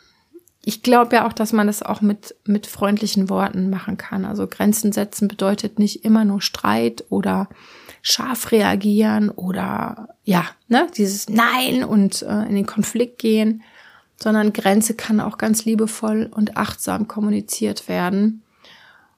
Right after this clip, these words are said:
oder, äh, einfach ganz klar und ohne weitere Begründung. Ne? Du musst das nicht unbedingt begründen, je nachdem, wie wichtig die andere Person da gerade ist, weil manchmal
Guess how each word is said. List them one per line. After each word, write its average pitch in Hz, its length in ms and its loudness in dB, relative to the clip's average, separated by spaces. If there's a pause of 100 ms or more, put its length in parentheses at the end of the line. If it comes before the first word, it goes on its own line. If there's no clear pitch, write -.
(220)
oder, 214 800 6
äh, 190 720 2
einfach 185 340 0
ganz 180 320 -2
klar 180 680 4
und 190 600 0 (220)
ohne 208 440 6
weitere 175 520 2
Begründung. 180 840 2
Ne? 233 160 -2
Du 190 60 0
musst 180 240 -2
das 196 140 -8
nicht 180 180 -6
unbedingt 180 420 -2
begründen, 190 460 0
je 185 120 2
nachdem, 185 600 2 (160)
wie 185 280 2
wichtig 185 320 0
die - 160 -4
andere 190 220 0
Person 190 400 0
da - 100 -4
gerade - 340 -4
ist, - 200 -8
weil - 80 -8
manchmal 185 480 0